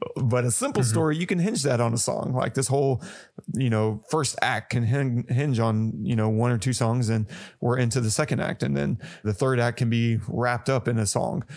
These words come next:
Speaker 1: And so that's very convenient, and you want simple stories that allow for those things to happen. So don't shoot yourself in the foot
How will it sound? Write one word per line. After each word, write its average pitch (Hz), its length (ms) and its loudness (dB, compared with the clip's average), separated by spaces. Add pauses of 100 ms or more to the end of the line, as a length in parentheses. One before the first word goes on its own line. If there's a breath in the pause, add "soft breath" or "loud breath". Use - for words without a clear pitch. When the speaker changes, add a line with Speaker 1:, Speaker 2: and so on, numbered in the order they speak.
(140 loud breath)
Speaker 1:
And 139 140 -2
so 139 180 2
that's 139 240 0
very 135 520 0 (160)
convenient, 120 560 2
and 113 120 2
you 107 120 2
want 123 360 0
simple 127 380 -2
stories 113 480 0
that 107 180 2
allow 113 400 0
for 120 140 -2
those 110 200 0
things 214 220 0
to - 100 -2
happen. 117 440 -2 (300 loud breath)
So 117 200 0
don't 123 220 2
shoot 123 260 -2
yourself 120 280 0
in 120 60 2
the 104 60 2
foot 123 400 0